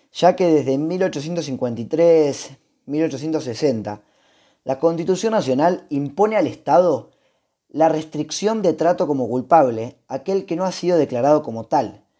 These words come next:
generando así una presunción tan fuerte que se necesita la puesta en marcha de todo el engranaje judicial para poder acabarla por medio de una sentencia firme.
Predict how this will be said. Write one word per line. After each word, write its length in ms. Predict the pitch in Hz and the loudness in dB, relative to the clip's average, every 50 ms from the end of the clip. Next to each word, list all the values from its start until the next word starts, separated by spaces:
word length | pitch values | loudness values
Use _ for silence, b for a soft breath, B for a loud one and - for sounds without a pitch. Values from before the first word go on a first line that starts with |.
| _ _ _ _ _ _ | _ _ _ _ _ _
generando 520 | _ _ - 123 123 127 147 175 190 185 170 | _ _ -8 -4 0 2 2 2 2 2 0
así 360 | - - 175 185 180 - - | 0 0 -4 -4 -4 -6 -6
una 220 | - 160 180 185 170 | -8 -4 -4 -2 -2
presunción 560 | 165 151 131 143 143 139 - 190 180 180 160 | -2 -4 -4 -4 -8 -6 -4 -6 -6 -4 -2
tan 220 | - 196 196 180 | -2 -2 -2 -4
fuerte 580 | - - 180 170 139 120 - - 117 113 117 _ _ _ _ _ _ _ _ _ _ | -4 2 4 4 4 2 0 -8 -12 -12 -12 _ _ _ _ _ _ _ _ _ _
que 140 | _ - 143 | _ -8 -6
se 120 | 139 156 151 | -4 -2 -2
necesita 420 | 156 147 147 156 175 190 - 196 | -2 -2 -2 -4 -2 0 2 4
la 140 | 180 160 160 | 4 2 2
puesta 280 | 180 190 185 - 185 | -2 -6 -4 -4 -6
en 100 | 160 147 | -4 -2
marcha 400 | 151 165 175 180 - - - 156 | 0 0 0 0 -2 -4 -2 0
de 100 | 139 143 | 0 0
todo 360 | 143 - _ 214 226 233 226 220 | -2 -2 _ 2 2 4 4 2
el 80 | 175 | 2
engranaje 480 | 156 147 143 139 139 151 170 165 185 165 | 0 0 2 0 2 2 0 -2 -2 -8
judicial 640 | - 135 120 117 104 - - 131 147 165 160 156 b b b b b b b | -8 -8 -8 -8 -8 -4 -2 0 0 0 -2 -4 b b b b b b b
para 200 | - 123 123 120 | -2 -2 -2 0
poder 200 | - 127 139 151 | 2 2 2 2
acabarla 480 | 156 156 135 127 131 135 135 143 143 - | 2 2 2 2 4 4 2 2 0 -2
por 160 | 135 117 117 | -2 -4 -4
medio 240 | 120 123 123 127 123 | -2 -2 0 0 0
de 60 | 123 | 0
una 120 | 123 117 | -2 -6
sentencia 480 | 110 117 110 104 110 117 107 110 107 98 | -6 -8 -10 -8 -8 -8 -6 -8 -8 -8
firme. 400 | - 104 95 101 98 95 - | -8 -12 -12 -12 -14 -20 -20